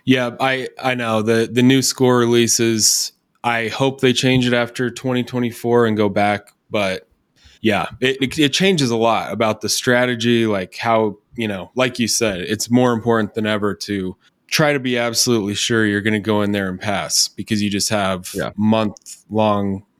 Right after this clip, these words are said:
Speaker 1: months long waits to find out.
Speaker 2: Yeah, no, yeah, exactly.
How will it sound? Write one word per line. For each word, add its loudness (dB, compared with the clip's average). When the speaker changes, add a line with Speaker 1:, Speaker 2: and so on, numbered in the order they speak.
Speaker 1:
months -2
long 2
waits -4
to -4
find -4
out. -6
Speaker 2:
Yeah, 2
no, 2
yeah, 2
exactly. -2